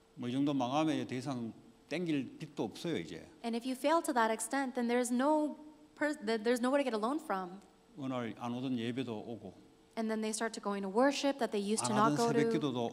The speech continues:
Speaker 1: 오고.
Speaker 2: They even go to the early morning prayer that they never
Speaker 1: 그리고
Speaker 2: used
Speaker 1: 눈물을
Speaker 2: to.
Speaker 1: 흘리면서 금식하면서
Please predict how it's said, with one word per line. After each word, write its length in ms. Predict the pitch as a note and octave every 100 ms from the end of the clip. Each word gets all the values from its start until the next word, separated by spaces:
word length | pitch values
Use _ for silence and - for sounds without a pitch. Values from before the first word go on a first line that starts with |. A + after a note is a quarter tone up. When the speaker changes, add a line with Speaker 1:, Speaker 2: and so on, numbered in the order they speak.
| D#3
Speaker 1:
오고. 440 | C3+ A2+ F#2 -
Speaker 2:
They 80 | A3+
even 320 | A#3 B3 A#3+
go 80 | A#3
to 80 | G#3+
the 80 | G#3
early 220 | A#3+ B3+
morning 260 | B3+ B3 B3
prayer 240 | - B3
that 120 | A#3+ A3+
they 80 |
never 240 | G#3 A3+ C4
Speaker 1:
그리고 80 | B2
Speaker 2:
used 160 | D3+ D#3+
Speaker 1:
눈물을 160 | D#3+ D#3
Speaker 2:
to. 80 |
Speaker 1:
흘리면서 460 | E3+ E3 C#3 B2+ C3 -
금식하면서 1160 | C#3+ C#3 D3+ C#3+ D3 C#3 A2 A#2+ G#2+ F#2+ G#2